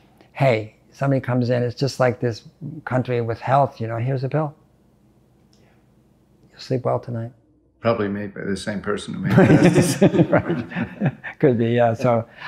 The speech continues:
Speaker 1: I would say that's the thing that's, uh, really on my mind, you know, which is how to, it, it, it's, they're wedded, pollinators and agriculture are wedded, but how to marry these in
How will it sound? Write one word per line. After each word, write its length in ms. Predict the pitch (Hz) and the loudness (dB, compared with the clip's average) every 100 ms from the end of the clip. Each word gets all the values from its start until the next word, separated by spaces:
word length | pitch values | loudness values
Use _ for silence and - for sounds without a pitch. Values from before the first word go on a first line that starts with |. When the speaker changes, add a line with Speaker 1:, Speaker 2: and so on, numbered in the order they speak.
| - | 0
Speaker 1:
I 160 | 156 220 | 6 8
would 120 | 202 | 8
say 180 | 180 147 | 8 8
that's 260 | 127 131 | 8 6
the 80 | 135 | 2
thing 240 | - 117 | 2 2
that's, 180 | 110 104 | 0 -2
uh, 300 | 120 139 123 | -6 -2 -4
really 280 | 110 117 117 | 0 0 2
on 100 | 110 | 0
my 140 | 113 110 | -4 -6
mind, 420 | 110 110 110 104 | -6 -6 -8 -10
you 80 | 110 | -10
know, 160 | 110 | -8
which 220 | 110 104 107 | -8 -8 -8
is 240 | 107 - _ _ _ _ _ - | -10 -14 _ _ _ _ _ -10
how 260 | - 123 | 0 2
to, 340 | 120 113 120 143 - - - | 4 0 -4 -10 -18 -16 -4
it, 280 | 123 113 - | -2 -2 -2
it, 240 | 131 135 | -4 -2
it's, 140 | - - | -2 -2
they're 260 | 170 131 | 0 2
wedded, 420 | 123 143 208 131 - | 4 6 6 4 2
pollinators 540 | 123 120 113 113 104 | 0 2 2 0 -4
and 80 | 107 | -6
agriculture 500 | 113 117 - 107 101 | -6 -6 -8 -12 -8
are 40 | |
wedded, 320 | 104 120 110 | -4 -2 -2
but 120 | 110 107 | -4 -8
how 260 | - 131 | -2 0
to 160 | 123 117 117 127 143 147 - 127 | 0 -2 -6 -10 -14 -16 -16 -6
marry 300 | 117 127 123 | 0 2 0
these 340 | 113 110 - | -2 -6 -10
in 300 | 117 117 | -10 -10